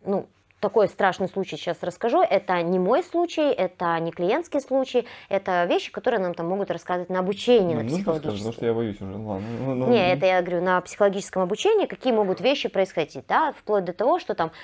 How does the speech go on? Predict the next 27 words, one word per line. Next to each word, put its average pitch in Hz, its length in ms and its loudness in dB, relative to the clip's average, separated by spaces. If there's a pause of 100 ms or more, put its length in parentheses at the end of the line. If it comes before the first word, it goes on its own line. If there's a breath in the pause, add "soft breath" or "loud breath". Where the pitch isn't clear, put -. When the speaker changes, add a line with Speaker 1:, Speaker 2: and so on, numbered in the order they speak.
(180 loud breath)
Speaker 1:
а, 185 300 2
идёт, 185 420 2
э, 160 240 2
человек, 320 480 4
который, 185 640 4
например, 165 580 -2
его, 165 440 0 (200 loud breath)
где-то 175 300 0
он 175 140 -2
был, 330 160 4
его 190 180 2
насилуют, 294 640 2
он 165 100 -2
приходит 165 480 -2
домой, 277 420 4 (180 loud breath)
дома 190 280 2
ему 170 160 0
говорят, 165 540 0 (220 loud breath)
там, 156 320 -2
«Вот 202 320 0
ты 165 120 -2
там 143 360 -8
плохой 240 420 2
человек», 294 520 4
он 165 120 0
выходит, 285 560 0
его, 190 260 4